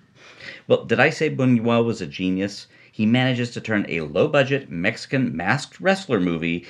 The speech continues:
into a magical realist fable that's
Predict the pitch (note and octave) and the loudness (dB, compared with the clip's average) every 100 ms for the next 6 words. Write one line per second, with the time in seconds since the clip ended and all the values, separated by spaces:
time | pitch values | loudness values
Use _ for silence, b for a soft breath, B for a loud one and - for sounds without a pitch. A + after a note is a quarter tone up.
0 | B - - - G2 B2+ F#3+ F#3+ - E3+ | B -12 -6 -2 -2 -2 -4 -8 -10 -8
1 | G2 A#2 C3+ C3+ - - - B2+ B2 C#2+ | -4 -2 -2 -4 -10 -18 -2 0 0 -2
2 | C#2+ - | -6 -8